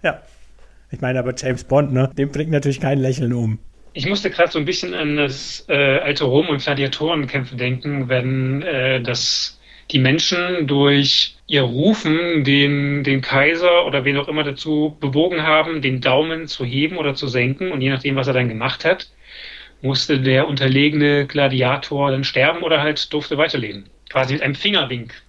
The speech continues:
Speaker 2: ein Leben auslöschen. Das ist dann sogar richtig.
Speaker 1: Ja,
Speaker 2: Nicht
Speaker 1: der
Speaker 2: nur
Speaker 1: Fi-,
Speaker 2: metaphorisch.
Speaker 1: genau.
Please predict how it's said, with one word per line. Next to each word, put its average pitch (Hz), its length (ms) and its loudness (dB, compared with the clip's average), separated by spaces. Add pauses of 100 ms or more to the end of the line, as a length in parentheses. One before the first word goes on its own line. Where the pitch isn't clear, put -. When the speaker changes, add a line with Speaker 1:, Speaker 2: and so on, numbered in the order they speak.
(100)
Speaker 2:
ein 120 160 -8
Leben 127 460 -6
auslöschen. 123 420 -8
Das 160 120 -2
ist - 60 -12
dann 175 80 0
sogar 143 220 4
richtig. - 460 -6 (120)
Speaker 1:
Ja, 131 300 2
Speaker 2:
Nicht - 60 -6
Speaker 1:
der 127 80 0
Speaker 2:
nur 120 60 -4
Speaker 1:
Fi-, 117 80 -2
Speaker 2:
metaphorisch. 113 500 -10
Speaker 1:
genau. 135 340 2